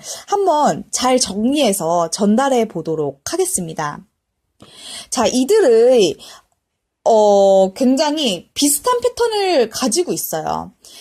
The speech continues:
그리고 굉장히, 아, 자식들에게, 그리고 배우자에게도 마찬가지입니다. 그러니까 굉장히 인색해요. 왜냐하면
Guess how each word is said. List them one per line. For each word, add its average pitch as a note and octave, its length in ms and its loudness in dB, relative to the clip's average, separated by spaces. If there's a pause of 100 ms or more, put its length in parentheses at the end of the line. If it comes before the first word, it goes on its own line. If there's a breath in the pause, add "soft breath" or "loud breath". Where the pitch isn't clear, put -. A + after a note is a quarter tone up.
(120)
그리고 C#4+ 400 -2
굉장히, C#4+ 760 -4
아, G#3 340 -2 (100)
자식들에게, G#3 920 -2
그리고 C#4 160 -2
배우자에게도 F4+ 640 0
마찬가지입니다. F3+ 840 -6
그러니까 G3+ 120 -8
굉장히 E4+ 380 -4
인색해요. A#3+ 760 -2 (540 loud breath)
왜냐하면 C4+ 760 0